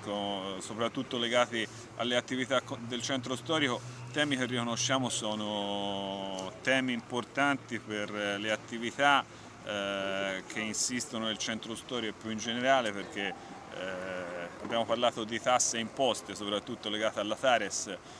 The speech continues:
e di parcheggi e di Z T L,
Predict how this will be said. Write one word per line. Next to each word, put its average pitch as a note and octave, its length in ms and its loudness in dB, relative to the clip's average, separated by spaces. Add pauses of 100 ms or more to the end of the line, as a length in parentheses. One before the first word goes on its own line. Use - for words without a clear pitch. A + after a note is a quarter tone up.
(220)
e G2+ 1120 -2
di G#2+ 180 -2
parcheggi A2+ 840 0
e G#2+ 60 -2 (120)
di A2 180 -8
Z B2 220 -2
T C3+ 180 -2
L, C#3+ 540 2